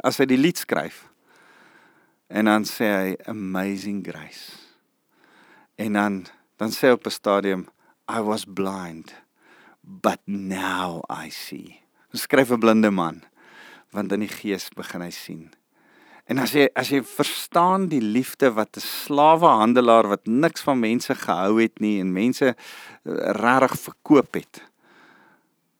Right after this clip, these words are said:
As, as jy die liefde in sy hart vir mense agterkom en hoekom hy Amazing Grace geskryf het, hy het gesnap wie God is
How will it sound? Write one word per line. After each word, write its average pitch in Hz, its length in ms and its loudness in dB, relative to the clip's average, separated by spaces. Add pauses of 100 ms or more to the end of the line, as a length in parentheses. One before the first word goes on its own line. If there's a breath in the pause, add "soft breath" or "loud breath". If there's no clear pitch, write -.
(160)
As, 110 300 -8
as 120 160 -6
jy 123 80 0
die 113 140 -2
liefde 139 680 2
in 120 120 -4
sy - 160 -4
hart 101 460 -4
vir 110 200 -6
mense 104 640 0
agterkom 92 680 -6
en 95 120 -4
hoekom 110 360 -4
hy 101 180 -2
Amazing 101 640 -2
Grace 92 300 0
geskryf - 480 -8
het, 80 140 -10
hy 76 80 -8
het - 200 -14
gesnap - 680 -8 (760 loud breath)
wie 98 260 -4
God - 380 -2
is - 260 -14